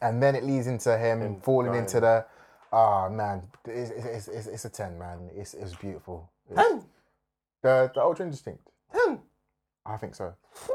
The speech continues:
Speaker 1: I think that that's the best thing of Super. There's nothing in Super great
Speaker 2: But,
Speaker 1: in
Speaker 2: um,
Speaker 1: that
Speaker 2: I mean,
Speaker 1: whole
Speaker 2: in terms of anime, bro.
Speaker 1: Or all anime.
Speaker 2: I thought that's what we're doing, bro.
Speaker 1: Oh, oh, sorry.
Speaker 2: <laughs>
Speaker 1: I thought, I thought we were portioning it to. Okay, cool. Uh,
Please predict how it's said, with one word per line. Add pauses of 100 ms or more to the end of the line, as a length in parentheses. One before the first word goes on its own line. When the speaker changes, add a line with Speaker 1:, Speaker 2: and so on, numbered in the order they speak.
Speaker 1:
I
think (140)
that (100)
that's
the
best
thing
of
Super. (500)
There's
nothing
in
Super
great
Speaker 2:
But,
Speaker 1:
in
Speaker 2:
um,
Speaker 1:
that
Speaker 2:
I
mean,
Speaker 1:
whole
Speaker 2:
in
terms
of
anime,
bro. (240)
Speaker 1:
Or
all
anime.
Speaker 2:
I
thought
that's
what
we're
doing,
bro.
Speaker 1:
Oh,
oh,
sorry.
Speaker 2:
<laughs>
Speaker 1:
I
thought, (100)
I
thought
we
were
portioning
it
to.
Okay,
cool.
Uh,